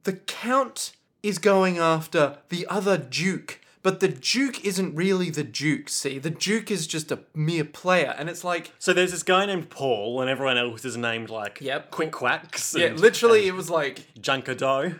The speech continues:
Speaker 1: When, when I was reading it, I was like, "Wow, okay, so we've got Gudry Hennick, whatever his
Speaker 2: Mm-hmm.
Speaker 1: name is. We've got, uh, Duke Leto," and I was like, "Oh, Jared Leto."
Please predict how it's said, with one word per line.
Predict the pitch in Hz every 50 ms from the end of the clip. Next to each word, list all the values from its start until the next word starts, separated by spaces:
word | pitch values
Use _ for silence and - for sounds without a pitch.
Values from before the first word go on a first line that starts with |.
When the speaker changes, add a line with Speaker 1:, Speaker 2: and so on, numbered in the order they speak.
| - -
Speaker 1:
When, | 156 151 190 214 220 202
when | 220 247 285
I | 294
was | 262 202 165
reading | 175 196 208 196 196 170
it, | 147 -
I | - 151
was | 151 143
like, | 151 143 139 131 - 143 -
"Wow, | 135 139 147 151 147 131 127 - -
okay, | 147 151 139 131 131 139
so | 135 - 156
we've | 156 151
got | - 160 147 143 - - _ _ - 147 123
Gudry | 123 160 196 208 190 202 220 220 208 190 180 160 - -
Hennick, | 180 170 165 175 190 185 -
whatever | 170 151 151 151 156 160 143
his | 147 139
Speaker 2:
Mm-hmm. | 143 147 135 131 127
Speaker 1:
name | 127
is. | 123 131 127 117 - - _ _ _ _ _ _ -
We've | 151 156 156 156
got, | - 160 147 143 143 139 143 - _ _ _ _ _ _ -
uh, | 139 135 131 127 123 - 131
Duke | 117 120 139 190 202 185 165
Leto," | 135 139 151 170 170 165 180 180 202 226 277 311 - _ _ _ _ _ -
and | 147
I | 147 147
was | 147 135
like, | 151 147 147 147
"Oh, | - 381 381 240
Jared | 151 135 156 143 127 143 175 185 202
Leto." | 240 277 262 190 147 -